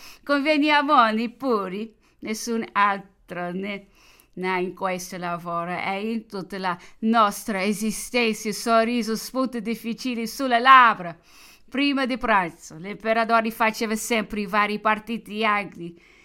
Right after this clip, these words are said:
scacchi e dopo il rovescino da moto abbandonato, siccome però le vincite erano pagate poco regolarmente,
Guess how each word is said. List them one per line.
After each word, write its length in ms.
scacchi 1200
e 180
dopo 460
il 260
rovescino 1200
da 180
moto 420
abbandonato, 1120
siccome 560
però 380
le 320
vincite 540
erano 420
pagate 480
poco 320
regolarmente, 1000